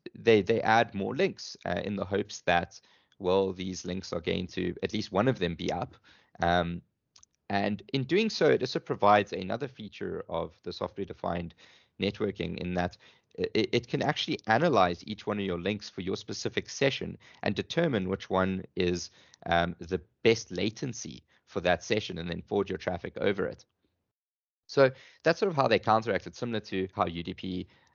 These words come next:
um, works with error correction on, on radio type links. Um, but again, there's a little bit of an issue with that, especially in the rural areas where it's possible that even though you have multiple providers providing you these links, they're all using the same backhaul.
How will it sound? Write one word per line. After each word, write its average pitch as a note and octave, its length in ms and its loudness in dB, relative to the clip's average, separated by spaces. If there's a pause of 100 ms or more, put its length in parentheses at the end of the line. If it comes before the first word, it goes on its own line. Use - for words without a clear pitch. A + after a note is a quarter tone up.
um, F2 380 0 (120)
works F#2+ 280 -2
with F2+ 200 -8
error B2+ 160 6
correction E2 540 -6 (280)
on, F2 400 -4
on E2 300 -6 (100)
radio F#2 340 2
type E2+ 300 -8
links. - 760 -12 (160)
Um, G#2 340 6 (280)
but F#3+ 200 4
again, B2 480 2
there's G#2 240 -2
a G#2 40 -4
little A2 200 2
bit G#2+ 100 2
of G#2 100 0
an G2+ 80 2
issue F#2+ 240 -2
with F2+ 140 -4
that, G2+ 260 4
especially F2 360 -4
in F#2 80 0
the F2 100 -2
rural F2+ 320 4
areas F#2 460 4
where F2+ 220 2 (260)
it's - 140 0
possible G2+ 540 0
that E2 240 -2 (240)
even G2+ 240 -4
though G2+ 80 4
you F#2+ 160 0
have G2 180 2
multiple G2 460 -4
providers F2 580 0
providing E2+ 460 -4
you E2+ 120 -6
these E2 240 -10
links, E2 320 -6 (240)
they're F2+ 180 4
all G#2 240 2
using F#2+ 300 -4
the E2+ 80 -4
same F#2 300 -2
backhaul. C3+ 500 0